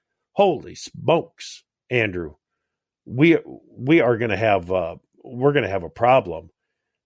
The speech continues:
uh, getting enough bean acres planted this year. And, and when you've got seven million acres up there in North Dakota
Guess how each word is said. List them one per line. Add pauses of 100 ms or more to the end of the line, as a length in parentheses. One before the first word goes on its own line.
(120)
uh, (1400)
getting
enough
bean
acres
planted
this
year.
And,
and (680)
when
you've
got
seven
million
acres
up
there
in
North
Dakota